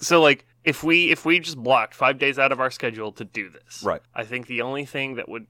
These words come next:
Speaker 1: be our really major stopping point is the Pokemon that are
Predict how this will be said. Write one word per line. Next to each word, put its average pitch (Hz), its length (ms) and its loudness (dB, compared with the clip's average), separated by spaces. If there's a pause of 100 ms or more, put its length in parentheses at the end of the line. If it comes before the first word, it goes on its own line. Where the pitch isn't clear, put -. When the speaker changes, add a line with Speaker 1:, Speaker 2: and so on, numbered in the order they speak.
Speaker 1:
be 123 180 -8
our 107 180 -2
really 123 460 -8
major 117 540 -8
stopping 110 500 -4
point 107 480 -10
is 101 720 -4 (100)
the 117 140 -14
Pokemon 113 680 -4
that 101 200 -4
are 98 340 -6